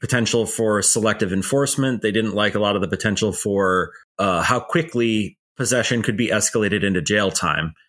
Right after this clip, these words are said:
and how, you know, certain individuals with more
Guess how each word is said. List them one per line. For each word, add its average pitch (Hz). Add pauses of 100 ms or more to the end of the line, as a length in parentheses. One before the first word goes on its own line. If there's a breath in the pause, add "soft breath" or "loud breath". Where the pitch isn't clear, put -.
(100)
and 107
how, 101
you 104
know, 85 (200)
certain 127
individuals 110
with 104
more 98